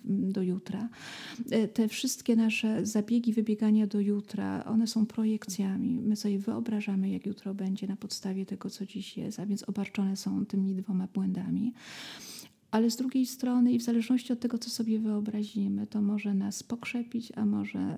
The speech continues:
nam z to, e, e, mówiąc nieładnie, mm, e, zdo-, zdo-, zdo-, zdołować. E, a, a, ale, ale prawda chyba taka jest, że, e, że jedno i drugie jest możliwe, że to przeplatanie się tych scenariuszy,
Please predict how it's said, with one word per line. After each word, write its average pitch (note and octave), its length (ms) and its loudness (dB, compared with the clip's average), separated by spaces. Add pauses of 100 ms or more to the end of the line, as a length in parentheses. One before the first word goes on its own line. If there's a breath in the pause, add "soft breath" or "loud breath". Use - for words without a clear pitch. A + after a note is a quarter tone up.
nam G#2 440 2
z - 180 -10
to, G3+ 260 -4 (400 loud breath)
e, G3 180 2 (200)
e, G#3 180 -4
mówiąc G3+ 520 0
nieładnie, G3 580 2
mm, G3 140 2 (560 loud breath)
e, - 260 -4
zdo-, F#3+ 320 -6
zdo-, D#3+ 420 -6
zdo-, G3+ 340 -4
zdołować. F#3+ 1200 -4
E, G#3+ 160 -2 (200)
a, G#3+ 200 -4
a, A3 180 -2
ale, A3 220 0
ale A3 180 2
prawda A#3 400 -4
chyba A3+ 300 -2
taka A3+ 320 -6
jest, G#3+ 320 0
że, A3 240 -2 (580 loud breath)
e, A3 200 2
że A3 140 0
jedno A3+ 300 4
i A3 100 4
drugie G#3+ 280 0
jest G3+ 280 -2
możliwe, G#3 500 -2
że G#3 140 -4
to G#3+ 180 -8
przeplatanie G#3+ 760 0
się G#3 120 -6
tych G#3 200 -4
scenariuszy, G#3 840 -2